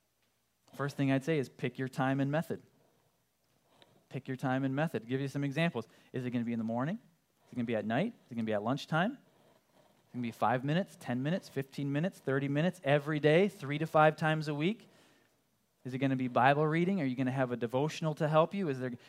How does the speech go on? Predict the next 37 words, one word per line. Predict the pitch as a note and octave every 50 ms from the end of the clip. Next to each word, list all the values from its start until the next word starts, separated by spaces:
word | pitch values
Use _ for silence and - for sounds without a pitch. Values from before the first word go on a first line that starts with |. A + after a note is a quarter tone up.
| - - -
is | B2 B2
it |
gonna | B2+ C3+ C3 C3
be | C3 C3 C3
something | - - D#3+ D3+ - D3 C#3
on | C3+ C3 B2+
an | B2 B2
app? | - B2 B2+ D3+ G3 A3+ -
I | B2 A#2+
would | B2 A#2+
recommend | C3 C3+ C#3 - D3 C3+ C3+ C3 B2 A#2+
the | A#2 B2 C#3+ D3
YouVersion | C#3 C#3+ D3 D3 D3 C3+ C3+ C3+
Bible | B2 B2 C3 D3 D3+ D3 D3
app. | D3 D#3+ F#3 -
It's | B2+ - -
great. | - B2 B2+ D3 D#3+ C#3
It's | B2 -
got | - A2+ A2+
all | A#2+ C3 C#3+
kinds | - D3+ C#3+ C#3 C3
of | C3
great | B2+ C3 C#3 C#3+ C3
stuff | - - D3+ C#3 C#3+ -
on | C#3+ C#3 C#3
there. | C#3 C#3+ D#3 E3 - - - - - -
Are | B2+
you | C#3
gonna | C#3 D3+ D3+
go | C#3+ D#3+ D#3+
through | D#3+ E3+ E3
a | D#3+
Right | D#3 D#3 E3 E3+ F3
Now | F3+ F3 F3
Media | F3 F3 F3+ F3+ F3+ F3+ F3+ E3+
video | D#3+ G3+ G#3 G3 D#3 B2+ A2+
series? | A2+ - C3 A#2+ G#2 F#2+ F#2+ G2